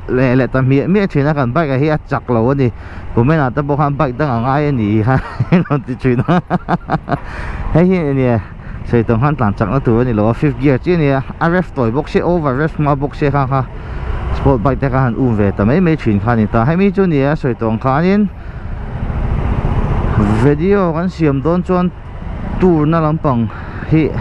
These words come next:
ti nang de nem deuh la ti kha ka du wang deuh ania. Chu wang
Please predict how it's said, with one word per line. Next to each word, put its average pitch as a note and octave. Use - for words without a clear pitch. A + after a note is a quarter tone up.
ti -
nang G#2+
de C#3
nem C3+
deuh C3+
la C3+
ti A2
kha B2
ka C3
du A2
wang G2
deuh A#2
ania. A2
Chu B2
wang G#2